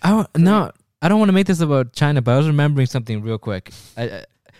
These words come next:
Speaker 1: <laughs> I, 'cause I remember when I went to China, I asked him about, "What do you, th-, how do you see yourself as somebody in a greater, uh, part of Asian, like, unity?" I don't know how, how I'll explain it, but it's like, 'cause people like to see themselves as, "Oh, no, I'm Chinese,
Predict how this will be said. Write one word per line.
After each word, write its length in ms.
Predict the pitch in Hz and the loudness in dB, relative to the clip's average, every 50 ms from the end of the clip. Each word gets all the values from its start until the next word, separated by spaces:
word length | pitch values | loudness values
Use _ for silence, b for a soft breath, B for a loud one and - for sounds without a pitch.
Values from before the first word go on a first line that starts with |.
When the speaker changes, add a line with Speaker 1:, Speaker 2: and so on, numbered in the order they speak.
| b b b b b | b b b b b
Speaker 1:
<laughs> 440 | 180 - - - - - - - | -10 -8 -8 -10 -8 -10 -8 -6
I, 200 | - - - 170 | -6 -4 -2 -2
'cause 160 | - - 165 165 | 0 2 2 2
I 120 | 165 165 | 4 4
remember 320 | 160 165 175 190 196 190 | 4 4 4 4 4 4
when 140 | 180 170 160 | 4 4 4
I 40 | 151 | 4
went 180 | 147 151 156 147 | 4 2 2 2
to 60 | 143 | 0
China, 280 | - - 143 135 131 123 | 0 2 2 2 2 2
I 60 | 113 | 2
asked 280 | 110 113 120 120 - - | 2 2 2 0 0 0
him 100 | 117 110 | 0 0
about, 220 | 104 107 107 101 104 | 2 2 2 2 4
"What 100 | 110 117 | 4 4
do 60 | 120 | 4
you, 100 | 117 117 | 4 2
th-, 180 | 110 _ - - - | 2 _ -8 -16 -6
how 160 | - 135 135 | -2 0 2
do 80 | 131 131 | 4 4
you 120 | 139 135 | 4 4
see 220 | - - - 151 | 2 2 0 2
yourself 720 | 139 131 127 127 113 - - 120 110 107 107 104 - - - _ - - | 2 4 4 2 0 0 0 0 0 0 -2 -4 -6 -14 -20 _ -8 -4
as 320 | 117 117 113 107 104 - | 0 0 0 0 -2 -2
somebody 560 | - - - 123 120 120 120 117 117 113 110 | -4 -2 0 2 2 2 2 2 0 0 -2
in 100 | 110 110 | 0 -2
a 120 | 110 107 107 | -2 -2 -2
greater, 500 | 107 117 113 113 110 110 110 110 107 b b b b b b b b b b b _ | -2 -2 -2 0 0 0 -2 -2 -4 b b b b b b b b b b b _
uh, 240 | - 107 104 101 101 98 _ - | -8 -6 -4 -4 -4 -6 _ -2
part 200 | - 123 117 117 | 0 0 2 2
of 220 | 113 107 104 107 - - | 0 -2 -4 -6 -14 -8
Asian, 640 | 113 113 117 117 110 110 113 107 107 104 104 104 - _ _ _ _ _ _ _ _ _ _ _ _ _ _ - | -4 -2 0 0 0 0 -2 -2 0 -2 -4 -6 -8 _ _ _ _ _ _ _ _ _ _ _ _ _ _ -12
like, 260 | 107 107 101 98 95 - 113 | -6 -6 -4 -6 -6 -8 -8
unity?" 500 | 110 110 120 120 123 120 117 107 87 90 | -2 0 0 2 2 0 -2 -4 -4 -4
I 120 | 107 117 | -2 -2
don't 100 | 123 131 | 0 0
know 80 | 131 127 | 0 2
how, 200 | 135 131 127 - | 2 2 0 0
how 280 | 110 120 123 123 120 | 0 0 2 2 2
I'll 120 | 117 113 110 | 2 0 0
explain 300 | 104 - - 120 113 104 | -4 -4 -4 -2 -2 -2
it, 80 | 101 | -2
but 140 | 95 110 101 | -4 -4 -6
it's 100 | 101 98 | -6 -6
like, 280 | 101 95 95 - - _ _ _ _ _ _ _ _ _ _ _ _ _ _ _ _ _ _ _ _ _ _ _ - | -6 -8 -8 -10 -16 _ _ _ _ _ _ _ _ _ _ _ _ _ _ _ _ _ _ _ _ _ _ _ 0
'cause 140 | - 147 - | 0 0 2
people 280 | - 165 156 156 160 | 2 0 2 2 2
like 180 | 147 139 143 - | 2 2 2 0
to 100 | 139 123 | -2 -2
see 160 | - 135 135 | 2 0 2
themselves 500 | 127 135 127 117 - 131 123 123 117 113 | 2 2 0 0 2 2 2 2 2 2
as, 380 | 110 107 101 95 98 98 - - | 0 0 0 0 -2 -4 -8 -6
"Oh, 160 | - 113 113 110 | -2 0 2 2
no, 140 | 110 107 | 2 2
I'm 160 | 104 107 110 107 | 2 2 0 0
Chinese, 720 | - 120 113 110 107 104 101 98 98 95 92 - - | 0 2 2 2 2 2 0 0 -2 -4 -6 -10 -14